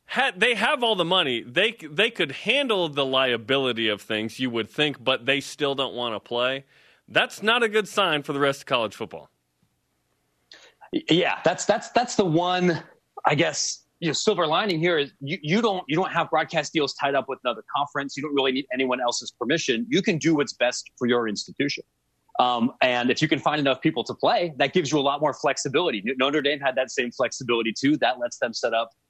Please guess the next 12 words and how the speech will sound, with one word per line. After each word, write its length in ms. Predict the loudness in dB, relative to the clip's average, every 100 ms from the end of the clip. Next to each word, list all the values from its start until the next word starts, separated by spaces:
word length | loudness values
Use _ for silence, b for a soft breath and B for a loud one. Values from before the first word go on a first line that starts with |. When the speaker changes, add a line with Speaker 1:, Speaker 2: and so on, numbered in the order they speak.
| _ -2
Speaker 2:
this 160 | 0
kind 200 | 0 0
of 60 | 0
arrangement 540 | 0 0 0 -2 -2
here, 320 | 2 0 0 -6 _ -2
uh, 300 | 0 2 0
with, 340 | 0 0 0 -4 -4
with 240 | -4 -2
the 180 | -2 0
A 60 | -2
C 200 | -2 -4
C. 380 | 0 0 0